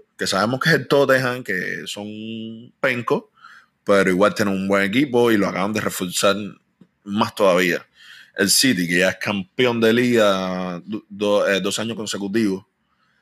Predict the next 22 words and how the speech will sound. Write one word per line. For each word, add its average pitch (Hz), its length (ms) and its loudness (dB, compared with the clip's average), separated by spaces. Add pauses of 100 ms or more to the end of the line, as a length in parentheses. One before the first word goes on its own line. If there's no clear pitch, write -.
(140)
siguen 110 380 2
flaqueando 113 480 2
ahí 110 120 4
en 113 120 -4
Champions, 123 640 -6 (440)
pero 92 1120 -2
traen 107 280 0
a 107 60 0
Rodri, 113 640 2 (460)
traen 101 280 -2
a 104 80 -2
Cancelo, 117 760 0 (880)
sueltan 113 460 0
a 107 60 2
Danilo, 123 520 4
al 104 160 -2
busto 143 320 2
de 131 60 4
Danilo 127 300 0
lo 110 100 -6
sueltan, 123 640 -6 (680)
eh, 98 1120 -2